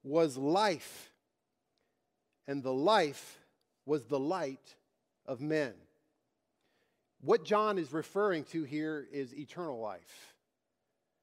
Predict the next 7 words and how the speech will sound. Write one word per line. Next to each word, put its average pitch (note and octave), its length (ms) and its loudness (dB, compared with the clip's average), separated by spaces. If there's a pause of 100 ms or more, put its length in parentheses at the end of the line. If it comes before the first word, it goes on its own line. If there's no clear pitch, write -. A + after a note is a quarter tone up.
(140)
We F#3 160 0
have F#3+ 260 4
eternal F#3+ 460 2
life F3 480 0 (220)
through D#3+ 160 0
Jesus C3+ 440 -4
Christ. - 600 -8